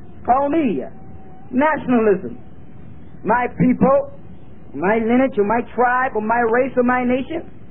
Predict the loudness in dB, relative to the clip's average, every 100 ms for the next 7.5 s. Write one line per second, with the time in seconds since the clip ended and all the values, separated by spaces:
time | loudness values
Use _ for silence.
0 | -14 -10 -6 0 2 4 2 2 2 2
1 | 4 2 0 -6 -14 -14 -14 -14 -2 0
2 | 4 4 6 4 4 -2 -2 0 0 0
3 | -2 -6 -4 -2 -2 -2 -2 0 0 2
4 | 4 4 2 -4 -14 -14 -14 -14 -14 -16
5 | -16 -16 -10 -4 2 4 6 4 4 -2
6 | -12 -14 -16 -16 -16 -14 -14 -16 -16 -2
7 | 0 2 0 2